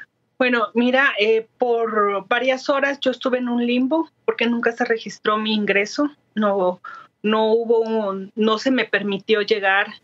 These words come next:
a esa área. Así que, eh, después de dos horas, sin saber qué iba a pasar conmigo, me informaron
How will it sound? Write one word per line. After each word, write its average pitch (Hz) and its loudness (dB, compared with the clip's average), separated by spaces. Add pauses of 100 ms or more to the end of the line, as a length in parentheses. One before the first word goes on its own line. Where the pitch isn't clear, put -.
a 196 -2
esa 196 0
área. 262 0 (460)
Así 220 -2
que, 208 0
eh, 180 0
después 220 -4
de 214 0
dos 208 -2
horas, 254 0
sin 185 -8
saber 208 0
qué 220 0
iba 226 0
a 233 -4
pasar 190 -4
conmigo, 202 -4 (320)
me 214 0
informaron 208 0